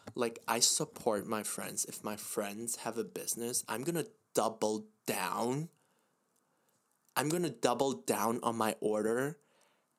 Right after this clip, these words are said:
and I'm gonna, you know, buy as much shit as I possibly can afford to support my friend. It's a way of supporting my friend. Like, I'm not, I'm not the type of person, if my friend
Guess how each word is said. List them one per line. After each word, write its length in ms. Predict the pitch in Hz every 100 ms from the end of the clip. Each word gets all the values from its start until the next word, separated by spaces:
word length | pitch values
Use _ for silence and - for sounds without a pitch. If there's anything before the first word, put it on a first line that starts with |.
| _
and 180 | 127 123
I'm 220 | 120 147
gonna, 300 | 143 135 123 117 - -
you 100 | 120
know, 200 | 117 110
buy 260 | 120 113 -
as 220 | 135 120 -
much 580 | 120 113 110 110 - - _ _
shit 480 | - - - 117 -
as 200 | 117 -
I 80 | 110
possibly 560 | - - 101 110 113
can 180 | 113 120
afford 480 | 110 - 107 101 120 - - - - - - _ -
to 120 | 208
support 580 | - 208 214 - 240 233
my 160 | 220
friend. 640 | 226 - 294 320 95 67 - - - - -
It's 220 | 185 - - _ -
a 100 | 156
way 460 | 156 160 180 202 -
of 180 | 151 147 - _ -
supporting 640 | - 151 - 180 233 214
my 120 | 117
friend. 360 | 113 120 107 113
Like, 320 | 113 110 - _ _ -
I'm 200 | 156 208
not, 320 | 202 185 - -
I'm 180 | 139 170
not 260 | 175 220
the 60 | 220
type 360 | 214 - 165
of 220 | 151 - -
person, 720 | - 214 226 - - 117 175 - - - - -
if 140 | -
my 140 | 131
friend 360 | 117 - 143 175